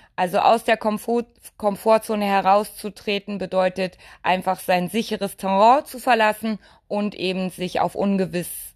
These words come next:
auf ungewisse Dinge einzulassen. Und es sind auch nicht immer große Schritte, die man machen muss. Und es bedeutet eben auch nicht immer das r-, große Risiko. Ähm, es reichen definitiv auch kleine Schritte,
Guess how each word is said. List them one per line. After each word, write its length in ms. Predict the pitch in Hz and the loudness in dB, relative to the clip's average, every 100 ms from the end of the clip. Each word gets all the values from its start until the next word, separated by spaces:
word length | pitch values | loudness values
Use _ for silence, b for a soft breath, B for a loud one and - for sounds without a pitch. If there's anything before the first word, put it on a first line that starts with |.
| _ | _
auf 200 | 180 180 | -2 0
ungewisse 600 | 202 202 190 165 175 175 | 0 2 0 -2 -6 -8
Dinge 320 | 156 180 160 | -6 -2 -2
einzulassen. 840 | 92 143 160 175 165 156 - 160 156 B B B - | 0 -4 -4 -4 0 -2 -2 -8 -10 B B B 2
Und 300 | 233 285 311 | 4 4 0
es 220 | 240 - | -4 -4
sind 300 | 254 269 - | 0 0 2
auch 160 | 208 214 | 0 0
nicht 360 | 233 254 - | -2 -2 -4
immer 300 | 226 226 214 | -2 0 0
große 500 | 196 180 214 233 269 | -2 -2 -2 0 -4
Schritte, 360 | - 262 262 247 | -2 -2 -2 -2
die 140 | 247 | 0
man 200 | 247 247 | 2 2
machen 380 | 247 247 254 247 | 2 0 0 2
muss. 340 | 247 277 339 - B B | 2 2 0 -12 B B
Und 160 | - 233 | -2 -2
es 120 | 226 | -2
bedeutet 520 | - 196 208 202 202 | -4 0 2 2 -2
eben 200 | - 202 | -2 -2
auch 240 | - 190 185 | 0 0 0
nicht 260 | 202 202 | -4 -4
immer 360 | - 196 185 185 B B - | -4 0 2 0 B B -6
das 320 | 180 - - | -6 -6 -14
r-, 160 | 156 - | -16 -12
große 500 | 175 180 196 208 247 | -6 0 2 2 0
Risiko. 680 | 254 240 262 - 269 285 370 b b b - | 0 2 0 2 4 4 2 b b b -2
Ähm, 240 | 202 202 | 0 0
es 220 | - 180 208 | -2 0 2
reichen 360 | 220 - 214 | 2 2 -4
definitiv 600 | 220 202 226 202 - 208 | -4 -4 -4 -4 -6 -4
auch 180 | 180 - | -4 -4
kleine 420 | - 202 226 262 | 0 2 4 2
Schritte, 440 | 240 247 247 254 | 0 -4 0 0